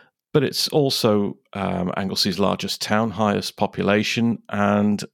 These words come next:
really, really strong history. Quite a different mindset once you get over there. It's, it's a very, very different,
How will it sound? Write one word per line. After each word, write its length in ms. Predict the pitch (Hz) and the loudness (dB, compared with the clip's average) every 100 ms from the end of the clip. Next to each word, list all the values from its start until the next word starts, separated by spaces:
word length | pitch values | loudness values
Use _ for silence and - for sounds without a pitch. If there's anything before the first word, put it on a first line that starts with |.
| - _ _ - | -18 _ _ -8
really, 640 | 110 101 117 110 101 101 | -4 2 2 4 2 0
really 300 | 95 95 90 | 0 0 -2
strong 320 | - - 98 | -4 -2 -2
history. 440 | 82 139 - 101 - - - - - - - - | -2 -6 -4 -4 -4 -10 -20 -20 -20 -20 -20 -20
Quite 200 | - 277 | -4 0
a 80 | 262 | 2
different 300 | 226 - 202 | 2 0 0
mindset 500 | 180 233 240 - - | 2 4 2 2 0
once 240 | - 123 151 | -2 -2 0
you 60 | |
get 100 | 147 | 2
over 260 | 170 214 185 | 4 4 4
there. 320 | 107 - - | 4 2 0
It's, 280 | - - - | -2 -4 -2
it's 220 | - - | -2 -2
a 60 | 143 | -2
very, 260 | 147 156 147 | 2 2 2
very 240 | 147 147 | 2 2
different, 320 | 147 - - | 0 -4 -12